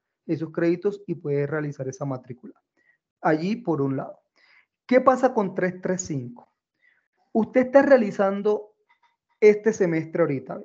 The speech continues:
¿cierto? Usted entra en veintitrés V cero uno. Tenemos dos bloques. El primer bloque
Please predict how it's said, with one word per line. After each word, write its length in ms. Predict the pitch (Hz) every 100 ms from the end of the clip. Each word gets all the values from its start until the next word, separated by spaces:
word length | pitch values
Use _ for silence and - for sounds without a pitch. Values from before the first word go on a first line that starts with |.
| -
¿cierto? 400 | 190 240 240 -
Usted 360 | - - 156 165
entra 220 | 175 190
en 100 | 208
veintitrés 560 | 185 185 175 156 151 151
V 180 | 170 175
cero 260 | 175 143
uno. 340 | 135 127 180 - _ _ _ _ _ _
Tenemos 440 | 208 220 247 269
dos 200 | 247 233
bloques. 540 | 190 165 - - _ _ _
El 220 | 190 185
primer 360 | 185 202 196 226
bloque 640 | 226 254 185 185 254 -